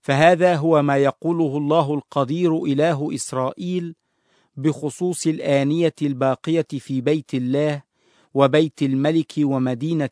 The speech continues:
القدس. يقول الله:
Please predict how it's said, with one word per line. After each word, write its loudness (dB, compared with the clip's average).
القدس. -10
يقول -2
الله: 2